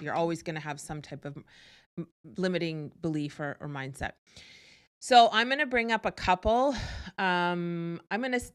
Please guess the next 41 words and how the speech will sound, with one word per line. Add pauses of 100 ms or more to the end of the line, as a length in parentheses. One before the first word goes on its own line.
(100)
give
you
four
that
are
related
to
the
business
and
that
are
related
really
to,
to
your
marketing. (1040)
And (320)
I
would
love
for
you
to
write
these
down.
If
you're,
um,
here, (200)
again,
let
me
know. (320)
Um, (1300)
and
then
we
can